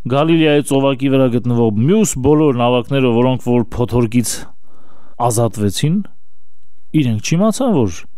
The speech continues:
այդ փոթորկի խաղաղությունը Տեր Հիսուս Քրիստոսի միջոցով էր։ Ես այս ամենը ասում եմ, որպեսզի վերջում բերեմ և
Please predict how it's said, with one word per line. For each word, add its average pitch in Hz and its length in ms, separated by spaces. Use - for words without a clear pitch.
այդ 110 260
փոթորկի 104 460
խաղաղությունը 107 640
Տեր 104 160
Հիսուս 101 240
Քրիստոսի 104 500
միջոցով 87 520
էր։ - 80
Ես 104 260
այս 104 120
ամենը 113 320
ասում 107 320
եմ, 165 140
որպեսզի 104 420
վերջում 101 400
բերեմ 104 380
և 107 240